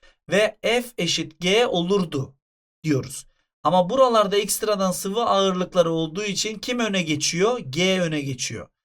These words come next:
Yani bu kapta şu anda G büyük F'tir. Bu kapta da tam tersi. Yani bu kapta da şu anda F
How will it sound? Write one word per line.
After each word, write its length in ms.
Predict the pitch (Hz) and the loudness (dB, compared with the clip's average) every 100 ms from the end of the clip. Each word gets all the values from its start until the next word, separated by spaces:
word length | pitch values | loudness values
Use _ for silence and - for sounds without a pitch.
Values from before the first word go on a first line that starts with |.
| _ _ 175 | _ _ 2
Yani 400 | 214 190 151 208 | 2 2 -2 -4
bu 120 | - | 2
kapta 380 | 214 180 - 143 | 4 4 0 -4
şu 220 | - 226 | 0 2
anda 300 | 180 160 156 | 2 0 -6
G 400 | 143 233 254 185 | -2 0 0 0
büyük 260 | 208 233 | -4 -2
F'tir. 580 | - 165 - - - - _ _ _ _ _ | 0 0 0 -12 -16 -18 _ _ _ _ _
Bu 80 | - | 4
kapta 360 | 277 196 208 208 | 4 4 4 6
da 140 | - | 6
tam 280 | 220 202 170 | 4 -2 0
tersi. 340 | 147 139 - | -2 -2 -2
Yani 280 | 196 190 196 | 0 0 -2
bu 100 | 269 | 0
kapta 360 | 233 185 175 156 | 2 2 -2 -4
da 80 | |
şu 260 | 143 - 208 | -4 2 2
anda 380 | 175 190 254 - | 2 2 -2 2
F 180 | 220 | 2